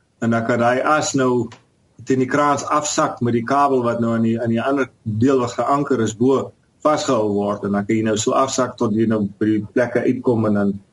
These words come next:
trek jy op die ou en as jy weer wil verder ry, dan trek jy nou maar weer net die as met die kabel op en dan sluit jy nou maar aan by die, die ander deel van die rover en dan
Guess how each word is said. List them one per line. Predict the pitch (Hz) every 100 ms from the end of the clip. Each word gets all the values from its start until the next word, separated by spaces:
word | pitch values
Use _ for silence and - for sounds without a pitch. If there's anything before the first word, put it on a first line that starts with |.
| _ _
trek | 127 127 123
jy | 127
op | 123
die | 127
ou | 131
en | 120
as | 104
jy | 113
weer | 120
wil | 113 110
verder | 135 135 120
ry, | 117 113
dan | 104
trek | 117 117 117
jy |
nou | 117
maar | 113 110
weer | 117
net | 117
die | 117
as | 120 120 110
met |
die | 107
kabel | 107 117 113 113
op | 120 - 95
en |
dan | 101 92 - _ _ -
sluit | - 113 113
jy | 110
nou | 110
maar | 110
aan | 117 113
by | 104
die, | 104 98
die | 101 104 110
ander | 113 113 104 - _ _
deel | 117 117
van | 113 107
die | 104
rover | 107 104 104
en |
dan | 98